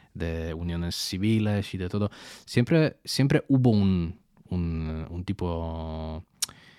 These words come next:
de sentimiento, yo no lo llamaría radical, eso no, pero muy conservador, ultraconservador, ultracatólico, eso sí.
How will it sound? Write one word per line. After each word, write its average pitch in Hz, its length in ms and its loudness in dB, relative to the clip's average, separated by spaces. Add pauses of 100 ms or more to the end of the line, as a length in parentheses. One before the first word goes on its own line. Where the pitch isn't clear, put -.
(500)
de 87 260 -8
sentimiento, 113 1700 6 (1120)
yo 117 160 4
no 135 320 8
lo 113 300 4
llamaría 101 840 2
radical, 92 500 -2
eso 90 200 -4
no, 87 380 -2
pero 101 120 6
muy 131 140 12
conservador, 98 680 2
ultraconservador, 98 680 -2
ultracatólico, 92 1000 -2
eso 113 200 0
sí. - 280 -6